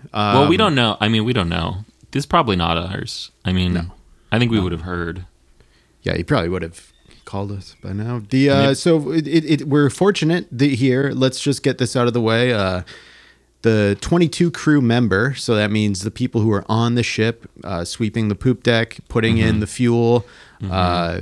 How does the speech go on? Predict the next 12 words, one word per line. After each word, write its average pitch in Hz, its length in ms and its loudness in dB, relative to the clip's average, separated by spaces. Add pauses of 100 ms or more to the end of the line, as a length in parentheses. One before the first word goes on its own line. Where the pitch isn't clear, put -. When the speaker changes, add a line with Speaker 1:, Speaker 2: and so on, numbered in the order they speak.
(180)
Speaker 2:
you - 280 -6
know, 98 220 0
d-, - 320 -10 (240)
making 127 500 0
sure 120 220 2
there's 113 240 2
enough 107 420 -2
life 110 340 0
vests - 580 -2 (140)
and 90 480 -2
lifeboats 110 760 0
for 95 460 2